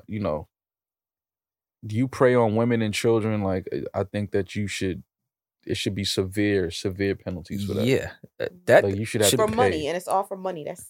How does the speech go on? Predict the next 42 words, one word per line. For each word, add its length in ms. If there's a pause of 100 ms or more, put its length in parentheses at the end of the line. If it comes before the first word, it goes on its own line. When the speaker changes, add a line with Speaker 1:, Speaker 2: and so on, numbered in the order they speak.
Speaker 3:
sick. 300 (160)
Speaker 1:
Yeah. 280 (920)
It 80
was 100
some 100
scary 340
shit 200
watching 260
that 120
shit. 220
So, 160
yeah, 220
be 160
careful, 380
man. 260
Just 240 (560)
be 100
observant, 600
even 300
if, 160
you 80
know, 260
a 60
kid 280
is 100
not 240
yours. 600 (760)
Just 160
be 120
observant. 560
Like, 180
it's, 180
it's, 240
I 60
think 200
it's 120
our 140
job 360
to 100
protect, 480 (200)
you 80
know, 200